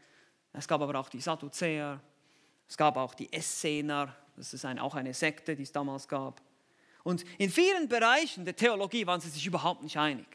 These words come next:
Zum Beispiel, was die Auferstehung der Toten betrifft. Ihr wisst, die Sadduzäer haben das völlig geleugnet. Die haben auch nur die fünf Bücher Mose anerkannt und die Pharisäer das ganze Alte Testament.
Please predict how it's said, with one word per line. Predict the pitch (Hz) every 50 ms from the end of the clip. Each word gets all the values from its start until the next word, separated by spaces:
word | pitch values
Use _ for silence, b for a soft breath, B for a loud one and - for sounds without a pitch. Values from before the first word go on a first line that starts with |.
| - b b b b b b b b b b b
Zum | - -
Beispiel, | 156 165 160 170
was | 147 147 -
die | 156
Auferstehung | 127 151 - 147 139 - 170 165 165 165 147
der | 143 139
Toten | - 165 170 175 170 - 156
betrifft. | 131 135 - 143 135 104 - - - -
Ihr | - 127
wisst, | 151 156 156 -
die |
Sadduzäer | 143 - 156 143 139 - - 180 165 165 156
haben | 156 147 147
das | 151 -
völlig | - 147 147 143 - -
geleugnet. | 156 156 160 165 170 170 - - - 127 - - - - - b b b b b b b b b b b b b b -
Die | 160
haben | 165 170
auch | 170
nur | 165 180
die | 156 175
fünf | - 180 170 160 -
Bücher | - 170 147 165 160
Mose | 165 170 175 175 175 185 -
anerkannt | 147 151 143 139 - 170 151 135 117 110 -
und | 139 123 -
die | 131
Pharisäer | - 147 143 143 135 - 160 156 156 156 151 147 B B B B B -
das | 156 -
ganze | 165 156 165 160 - 156
Alte | 143 147 139 135
Testament. | - - 143 - - 147 143 151 156 147 131 123 - - - - -